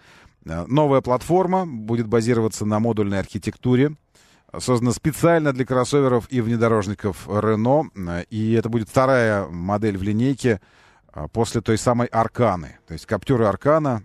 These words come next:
э, будут теперь соплатформенниками, ко всему прочему. Также Каптюру достанется и турбомотор один и три, даймлеровский мотор в сто пятьдесят лошадиных сил, который также,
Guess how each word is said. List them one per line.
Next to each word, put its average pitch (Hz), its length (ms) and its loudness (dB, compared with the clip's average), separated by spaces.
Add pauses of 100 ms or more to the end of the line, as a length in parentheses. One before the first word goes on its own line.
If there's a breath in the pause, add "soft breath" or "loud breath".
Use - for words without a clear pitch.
(120)
э, 73 320 -12
будут 101 320 -8
теперь 95 260 -8
соплатформенниками, 92 1000 -2
ко - 120 -16
всему 87 260 -8
прочему. - 440 -10 (400 loud breath)
Также 170 380 2
Каптюру 165 420 0
достанется 143 880 0
и 123 120 -4
турбомотор 131 960 0 (140)
один 104 340 -2
и 104 40 -2
три, 104 360 -2 (1000)
даймлеровский 95 760 -2
мотор 139 380 -2 (500 soft breath)
в - 80 -16
сто 147 180 0
пятьдесят 117 380 -2
лошадиных 101 460 -6
сил, - 400 -12
который 90 360 -6
также, 135 540 0